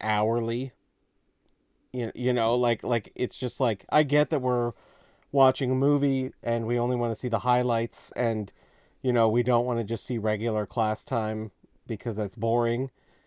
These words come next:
But, uh, it does just make it seem like a miracle worker. Oh, that's one I should have put down. Uh, a miracle worker situation,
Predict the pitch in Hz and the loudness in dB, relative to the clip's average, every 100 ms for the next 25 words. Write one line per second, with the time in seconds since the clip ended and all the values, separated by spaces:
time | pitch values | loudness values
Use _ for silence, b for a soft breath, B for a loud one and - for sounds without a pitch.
0 | _ _ - 139 - - 131 - 123 151 | _ _ 2 4 4 0 0 0 0 2
1 | 151 127 143 - 135 127 - - 127 127 | 2 0 -6 -2 -2 -2 -6 -6 -2 0
2 | 120 113 110 101 - - 113 107 110 110 | 0 0 0 -2 -8 -4 -2 0 -2 -2
3 | - 113 104 104 - 104 120 120 120 113 | -4 -6 -4 -6 -6 -8 -6 -10 -14 -16
4 | - 117 110 107 - 104 - - 107 - | -14 -12 -14 -18 -16 -16 -14 -10 -8 -4
5 | 117 117 104 123 135 131 123 117 113 120 | 0 0 2 4 4 2 -2 -2 -2 -4
6 | 110 107 101 - 107 117 104 104 104 92 | -4 -4 -6 -10 -6 -4 -4 -4 -8 -10